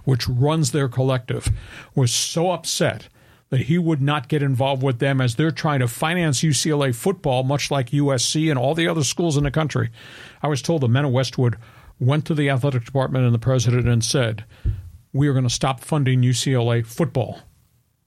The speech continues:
if this guy remains as head coach, 'cause this guy has not done what this guy is supposed to do and every other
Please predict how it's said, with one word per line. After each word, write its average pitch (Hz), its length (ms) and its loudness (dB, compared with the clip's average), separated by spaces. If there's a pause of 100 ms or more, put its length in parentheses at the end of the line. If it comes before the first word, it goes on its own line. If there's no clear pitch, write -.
(160)
if 135 160 -2
this 127 160 0
guy 131 180 -2
remains 120 460 2
as 113 140 0
head 117 160 -2
coach, 120 300 0
'cause - 180 -4
this 143 140 0
guy 135 160 0
has 120 220 2
not 123 240 0
done 135 180 2
what 113 140 0
this 123 140 0
guy 120 200 0
is 113 80 -2
supposed - 300 -2
to 123 60 -4
do 127 160 2
and 120 80 4
every 123 240 2
other 127 240 2